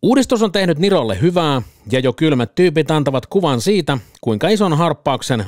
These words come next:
auto on ottanut teknisesti, ulkoisesti ja ohjaamonsa puolesta. Koeajo kertoo myöhemmin sen, miltä uusi malli tuntuu liikenteessä ja käytännössä.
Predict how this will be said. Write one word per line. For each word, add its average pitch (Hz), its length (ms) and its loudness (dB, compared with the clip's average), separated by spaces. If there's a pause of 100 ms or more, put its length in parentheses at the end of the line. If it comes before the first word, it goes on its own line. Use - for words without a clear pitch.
auto 131 360 -2
on 120 100 -2
ottanut 107 400 -6
teknisesti, 139 720 -2 (440)
ulkoisesti 120 640 -2
ja 110 100 0
ohjaamonsa 110 580 -2 (120)
puolesta. 101 540 -4 (720)
Koeajo 170 420 0
kertoo 190 420 0
myöhemmin 160 420 2
sen, 160 300 -2 (240)
miltä 123 340 0
uusi 147 260 0
malli 147 280 0
tuntuu 120 420 -2
liikenteessä 113 800 -2 (220)
ja 113 80 -2
käytännössä. 104 800 -6